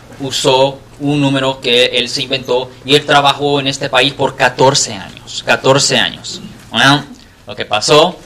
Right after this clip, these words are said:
es que se descubrió de que ese número le correspondía a una muchacha de Texas.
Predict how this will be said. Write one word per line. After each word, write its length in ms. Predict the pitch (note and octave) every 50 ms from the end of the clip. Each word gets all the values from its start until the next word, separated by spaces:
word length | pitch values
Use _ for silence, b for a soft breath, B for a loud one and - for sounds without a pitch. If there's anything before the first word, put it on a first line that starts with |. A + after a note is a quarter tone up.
| - - - A2
es 140 | A2+ A2
que 440 | - - B2 A#2+ A#2+ A#2 A#2 A#2 A#2
se 160 | - - A#2+
descubrió 600 | A2 A2+ A2 - - B2+ B2+ C#3+ D3+ E3 E3+ E3+ -
de 120 | A#2+ A#2
que 300 | - A2 G#2+ G#2+ - C3+
ese 440 | D3 C#3+ - E3 D3 C#3+ C#3+ C#3+ - -
número 480 | C3+ D3+ E3 D3 B2+ B2 B2 B2+ - B B B B B B B B
le 200 | - A2 A2+ A2+
correspondía 800 | A2+ A#2+ A#2 B2 A#2+ - - A#2 A2 A2+ A2+ B2+ C#3 C#3 C#3 -
a 140 | F2 A2
una 200 | A#2 A#2+ A#2+ B2
muchacha 520 | B2 A#2 A2+ A2 - C#3 C3 C3 - B2+ A2+
de 100 | G#2 G#2
Texas. 680 | - - A#2 A2 - - - - - - - - -